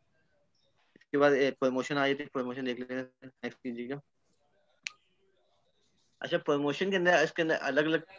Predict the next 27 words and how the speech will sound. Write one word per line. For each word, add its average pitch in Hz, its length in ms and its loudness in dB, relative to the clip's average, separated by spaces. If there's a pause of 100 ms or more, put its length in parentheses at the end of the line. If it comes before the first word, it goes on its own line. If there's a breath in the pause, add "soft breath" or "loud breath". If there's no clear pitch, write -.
(140)
types 131 380 0
की 147 140 0
जो 143 160 0
है 143 100 4
promotion 131 500 -2
होती 123 240 -6
है। 139 80 -8
जैसे 127 600 -2 (340)
आपके 120 240 -2
पास, 131 180 4 (260)
अ, 110 360 2
print 131 300 2
मीडिया 123 260 6
हो 123 80 8
गया, 120 160 4
जैसे, 120 200 2
अ, 110 300 -2 (400)
social 127 360 -2
media, 120 280 4
आपके 113 180 2
पास 117 100 4
रेडियो 113 320 4
हो 110 80 2
गया, 110 120 -2
बैनर्स 117 320 0
हो 113 100 2
गया, 117 120 4